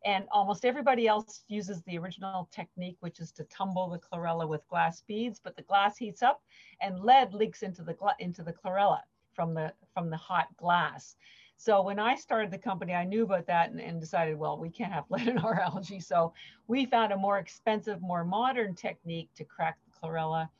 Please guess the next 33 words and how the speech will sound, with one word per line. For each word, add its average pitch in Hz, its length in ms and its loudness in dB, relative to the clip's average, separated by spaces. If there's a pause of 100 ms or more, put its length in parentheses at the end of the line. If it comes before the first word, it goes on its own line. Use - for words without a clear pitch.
(280)
which 185 220 -8
is 180 200 -6
to, 175 160 -10 (140)
we 190 100 -12
pass 202 360 -2
it 196 100 -12
through 185 200 -10
a 180 80 -2
sound 220 640 2
chamber, 190 540 -6 (520)
and 175 180 0
it's - 160 -10
the 180 140 -2
vibrations 170 1080 0 (320)
that 175 260 4
crack 165 440 2
the 160 80 -10
chlorella, 156 540 -2 (400)
not, 185 420 2 (320)
not 170 300 0
the 170 80 -6
glass. 165 640 0 (220)
So 170 560 2
we 196 160 -6
don't 185 200 0
have 180 240 -2
any 180 260 -4
lead, 190 420 4
we 185 120 -8
don't 165 220 -2
have, 160 360 -2 (400)
um, 156 420 -4
any 180 360 -2